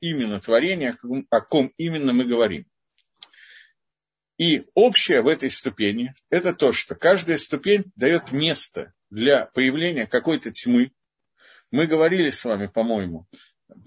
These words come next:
не по-моему, а наверняка, мы говорили, что слово «мир», «гаолам», происходит от слова «гейлем», «сокрытие».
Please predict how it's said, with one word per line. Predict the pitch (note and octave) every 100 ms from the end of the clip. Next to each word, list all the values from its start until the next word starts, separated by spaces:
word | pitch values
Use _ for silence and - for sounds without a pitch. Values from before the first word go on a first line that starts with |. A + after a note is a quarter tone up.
| B2 -
не | C3 C3+
по-моему, | E3+ G3 C#3+
а |
наверняка, | B2 B2+ B2+ B2 - D2+ F#2
мы | C#3
говорили, | D#3+ E3+ F#3 C#3
что | - -
слово | - E3 C3+
«мир», | A#2+ E3+ G3 D#3
«гаолам», | F#2+ C3 C#3+ B2+ B2 G2+ E2+
происходит | G2 A2+ - F#3 E3+
от | - B2
слова | - D3+ B2+
«гейлем», | B2+ D3 C3 C#3+ A#2+
«сокрытие». | - A2+ - G#2+ F#2 A2 B2+